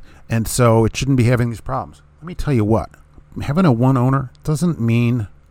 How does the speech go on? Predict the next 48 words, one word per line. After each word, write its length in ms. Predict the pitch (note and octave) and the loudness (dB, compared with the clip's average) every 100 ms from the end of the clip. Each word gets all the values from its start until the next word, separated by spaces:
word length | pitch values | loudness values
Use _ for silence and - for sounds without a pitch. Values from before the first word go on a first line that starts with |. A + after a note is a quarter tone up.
| - | -8
crap. 460 | - D3+ C3+ - | -2 0 0 -4
It 40 | - | -2
doesn't 180 | B2+ E3+ | 0 2
mean 140 | C#3 | 2
anything. 380 | C#3+ F3+ - - - _ - - _ _ - - - - | 0 -2 -6 -18 -20 _ -20 -20 _ _ -20 -20 -20 -4
You're 140 | D3+ D#3 | 2 4
much 180 | F#3 | 4
better 240 | - F#3+ F3+ | 4 6 6
off 140 | E3 | 4
having 200 | D#3 D3 | 2 2
a 40 | C3 | -2
car 240 | - C#3 | 0 0
that's 180 | A#2+ - | 0 -2
had 140 | G2 | -2
three 340 | - G#2+ F3 E3+ | 0 2 2 2
owners, 480 | D#2 D2+ F2 - - - - - - - - | 0 -6 -8 -10 -16 -20 -20 -20 -20 -20 -4
where 180 | B2 B2+ | 0 2
the 80 | |
car's 320 | A#2+ C3+ C#3 A2+ | 2 4 4 4
been 240 | B2 A#2+ | 2 4
maintained 640 | B2 C3+ - C3 E3+ F3 | 2 2 2 2 2 2
properly, 600 | - G#2+ F2 G2 F2+ A2 - - - - - - - - - - - | 2 2 0 0 -2 -6 -8 -18 -20 -20 -20 -20 -20 -20 -20 -20 -8
than 280 | A#2 C3 A#2 | 0 2 4
one 220 | A#2 F3+ | 6 6
owner, 400 | C3+ G2 G#2+ A#2 - _ - | 4 2 0 0 -4 _ -10
somebody 320 | C3 - D3 D#3+ | -6 0 2 4
who 60 | |
doesn't 200 | D3+ D#3+ | 4 2
care 160 | D3 F3 | 2 0
about 180 | E3+ E3 | 0 -2
the 60 | |
car, 280 | - F#3 F#3 | 0 2 2
doesn't 260 | C3+ A2 C3 | 2 -2 0
know 380 | A2 A2 C3+ | 2 4 6
anything 240 | E3+ D3+ A2 | 4 2 0
about 220 | G#2 F#2 | -2 -4
cars, 340 | - F#2+ G#2+ | -4 -2 -2
doesn't 160 | B2+ G2 | -4 -2
know 80 | A2+ | -2
about 240 | G2+ D#2 | -2 -4
maintenance, 640 | G2+ A#2+ B2+ A2+ B2 A#2+ - | 0 2 0 0 0 0 0
doesn't 300 | G#2 F2+ F2+ | -6 -6 -8
check 360 | - A#2+ A2+ | -4 -2 -2
anything, 420 | B2+ A#2 A2+ A#2+ A#2+ | -4 -4 -4 -6 -4
never 240 | A2 A2+ | -2 -2
opens 260 | A2+ G2+ - | -2 -4 -4
the 100 | G2+ | -4
hood. 320 | B2 A#2+ | 0 -2